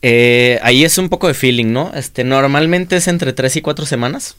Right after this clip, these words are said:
o sea, entre la veintiún días, veintiocho días, eh, pero ahora sí que también es feeling, ¿no? Hay, hay, hay unas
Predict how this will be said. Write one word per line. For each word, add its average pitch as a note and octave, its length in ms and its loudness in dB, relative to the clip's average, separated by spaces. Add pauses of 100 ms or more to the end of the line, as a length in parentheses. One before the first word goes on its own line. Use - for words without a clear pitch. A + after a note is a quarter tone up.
o C3+ 40 -20
sea, A2+ 100 -12
entre G#2+ 260 -6
la G2+ 600 -6
veintiún B2 720 -4
días, C3 260 0
veintiocho A#2 400 -6
días, C#3 460 -6
eh, G2+ 560 -8 (560)
pero C3+ 160 4
ahora C#3+ 160 2
sí C#3+ 160 -4
que B2+ 460 0
también A#2 260 -2
es A#2 100 -6
feeling, A2 300 -4
¿no? A2 100 -4
Hay, B2 160 -4
hay, A2+ 300 -2 (320)
hay C3+ 240 4
unas C#3+ 440 -2